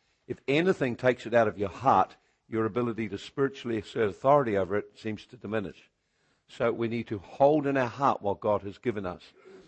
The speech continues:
Uh, we saw also we needed to listen to the voice of the Holy Spirit and seek direction,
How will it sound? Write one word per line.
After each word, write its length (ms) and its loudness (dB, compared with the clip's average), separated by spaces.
Uh, 180 0
we 160 -4
saw 300 -2
also 320 2
we 100 0
needed 300 -2
to 120 0
listen 360 -2
to 100 -8
the 80 -4
voice 240 0
of 60 -14
the 80 -6
Holy 200 -2
Spirit 380 -4
and 80 -16
seek 280 -8
direction, 580 -4